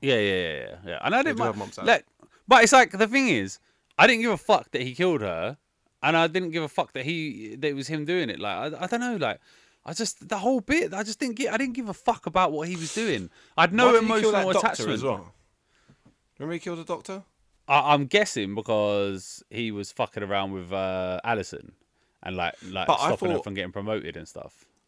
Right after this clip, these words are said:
Speaker 2: Oh, but I didn't really feel, did they even discuss that? 'Cause I remember hearing something, he walked
Speaker 1: Well,
Speaker 2: away
Speaker 1: maybe.
Speaker 2: saying
Speaker 1: Behind
Speaker 2: something
Speaker 1: the
Speaker 2: about
Speaker 1: scenes,
Speaker 2: cheating.
Speaker 1: maybe.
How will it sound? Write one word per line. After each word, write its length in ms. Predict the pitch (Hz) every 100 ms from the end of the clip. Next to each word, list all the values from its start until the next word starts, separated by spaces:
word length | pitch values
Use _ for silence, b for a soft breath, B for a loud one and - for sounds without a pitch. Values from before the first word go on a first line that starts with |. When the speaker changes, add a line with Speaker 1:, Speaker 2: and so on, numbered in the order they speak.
| _ _
Speaker 2:
Oh, 220 | 139 135
but 260 | 98 104 - _ _ _ _
I 100 | 110
didn't 220 | 127 127
really 180 | 113 120
feel, 480 | 117 123 120 120 117 _ _ _ _ _
did 140 | 143
they 140 | 147 147
even 180 | 143 143
discuss 360 | 147 - 170
that? 240 | - 85 - _ _ _
'Cause 180 | 147 156
I 60 |
remember 280 | 151 170 165
hearing 280 | 156 156 143
something, 400 | 131 135 120 - _ 95 107
he 140 | 151
walked 260 | 147 156 95
Speaker 1:
Well, 80 | 87
Speaker 2:
away 180 | 123
Speaker 1:
maybe. 300 | 110 127 101
Speaker 2:
saying 240 | 90 147 127
Speaker 1:
Behind 0 |
Speaker 2:
something 240 | 131 143
Speaker 1:
the 60 | 120
Speaker 2:
about 100 | 113
Speaker 1:
scenes, 100 | 117
Speaker 2:
cheating. 180 | 160 98
Speaker 1:
maybe. 300 | 82 69